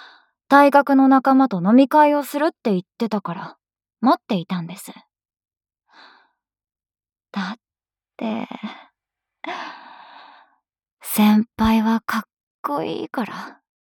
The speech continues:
悪い虫がつかないか、心配じゃないですか。うん。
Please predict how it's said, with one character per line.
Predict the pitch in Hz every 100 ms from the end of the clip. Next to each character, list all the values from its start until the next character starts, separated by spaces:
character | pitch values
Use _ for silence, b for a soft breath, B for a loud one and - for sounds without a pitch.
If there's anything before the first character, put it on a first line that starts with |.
| _ _ _ -
悪 | 226 233 247
い | 214
虫 | 180 - 202
が | 202
つ | - -
か | 233
な | 226 202
い | -
か、 | - - - b b b b -
心 | - 220 247 -
配 | 370 392
じ | 415
ゃ |
な | 330
い | 190
で | 233
す | -
か。 | - - - _ _ _ _ _ _ _ _ _ _ _ _ _ _ _ _ _ _ _ _ B B B _ _ _ _ _ -
う |
ん。 | 196 202